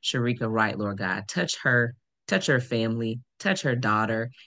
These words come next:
touch the extended daughter she has within her program and her staff. Let every walk that she walks, Lord God, continue to be strong because it's led by you.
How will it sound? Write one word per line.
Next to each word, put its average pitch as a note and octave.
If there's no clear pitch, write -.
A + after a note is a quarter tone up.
touch -
the B2+
extended -
daughter A#2+
she B2
has A#2
within A#2+
her A2+
program A#2+
and B2
her A2
staff. A#2+
Let D3
every D#3+
walk C3+
that A#2
she -
walks, A2+
Lord G#2+
God, A2
continue B2
to A#2
be A2
strong A#2
because A2
it's G2
led A2+
by G#2+
you. G#2